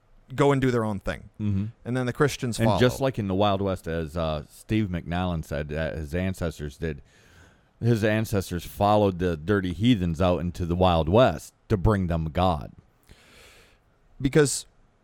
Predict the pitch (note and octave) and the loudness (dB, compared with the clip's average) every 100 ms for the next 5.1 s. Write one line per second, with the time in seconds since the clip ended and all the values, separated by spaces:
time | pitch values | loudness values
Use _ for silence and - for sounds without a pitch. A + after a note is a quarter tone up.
0 | _ - C3+ - D3 B2 A#2 B2 _ _ | _ 0 2 4 4 4 2 0 _ _
1 | - G#3+ C#3+ D#2+ - _ A#2+ A#2 G#2 E2+ | 0 2 2 -2 -8 _ 0 2 2 -2
2 | - A#2 A#2+ B2 B2 C#3+ C3 C3 - B2 | -2 0 0 2 2 0 0 -2 -2 -4
3 | - B2 - - A#2 A2 G2+ A2 G#2+ A2 | 2 0 0 -4 -2 -2 0 0 2 2
4 | A#2+ A#2 G2 F#2+ G2 F#2+ F#2 G2+ - A2 | 4 4 2 0 0 -2 -2 -4 -2 -6